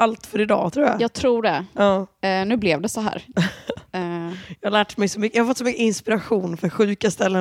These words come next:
Speaker 1: att ha sex på.
Speaker 2: Och, eh, sjuka saker att smörja i nacken.
Speaker 1: <laughs>
Speaker 2: Eller egentligen en grej bara.
Speaker 1: Jag tror att, eh, om man bara smörjer tillräckligt mycket i nacken och kom-, och då köper fyrtiosju paket Bregott,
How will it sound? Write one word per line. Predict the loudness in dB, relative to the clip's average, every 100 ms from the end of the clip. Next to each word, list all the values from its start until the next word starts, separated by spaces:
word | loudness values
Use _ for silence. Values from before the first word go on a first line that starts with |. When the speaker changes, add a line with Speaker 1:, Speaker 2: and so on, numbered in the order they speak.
| 0
Speaker 1:
att |
ha | -2
sex | -4 -12 -12
på. | -6 0
Speaker 2:
Och, | 0 -2 _ -2
eh, | 2 2 2 2 2 0 0
sjuka | -2 -2 -2
saker | -4 -6
att |
smörja | -6 -4 -4
i |
nacken. | -6 -6 -4 -4 -4 0 2 0 -10
Speaker 1:
<laughs> | -14 -12 -12 -12 -10
Speaker 2:
Eller | -2 0
egentligen | 0 -2
en | -2 -2 -2
grej | -2 -2
bara. | -2 -4 -8 -20 _ -2
Speaker 1:
Jag | 0
tror | 4 2
att, | 2 0
eh, | 2 2 2 0
om | -2 0
man | 0 0 2
bara | 0 0
smörjer | -2 -2 0 0
tillräckligt | -2 -2 -2 -4
mycket | -6
i | -6
nacken | -6 -4 -4
och | -4
kom-, | 0 0 0 -4 -8 -14 -12 0
och | 0 0
då | 2 2 2
köper | 2 0 0 -4
fyrtiosju | -6 -6 -4 -4 -4 -6 _
paket | -6 -6 -4
Bregott, | -4 -4 -6 -14